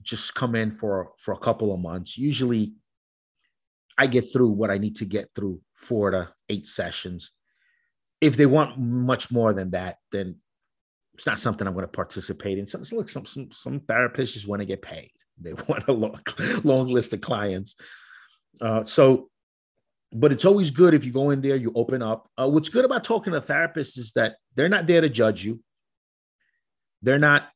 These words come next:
and they're not your friends. You don't see them socially. They can't talk to anybody about any of the stuff you, you're discussing with them.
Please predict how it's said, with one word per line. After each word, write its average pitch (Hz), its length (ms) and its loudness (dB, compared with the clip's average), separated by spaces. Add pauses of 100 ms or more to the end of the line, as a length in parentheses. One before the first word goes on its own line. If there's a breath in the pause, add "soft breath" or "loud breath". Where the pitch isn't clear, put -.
and 143 120 4
they're 147 140 6
not 151 200 4
your 123 100 2
friends. 127 360 -4
You 127 60 0
don't 123 100 0
see 127 140 -6
them 120 100 -2
socially. 101 520 -4 (100)
They 123 80 -4
can't - 280 -6
talk 151 280 2
to 135 100 -4
anybody 95 340 -4
about 90 280 -6 (160)
any 92 200 -6
of 85 60 -8
the 87 60 -16
stuff - 380 -10
you, 95 200 -8 (440 loud breath)
you're 110 120 2
discussing 98 600 -4
with 76 220 -12
them. 80 260 -16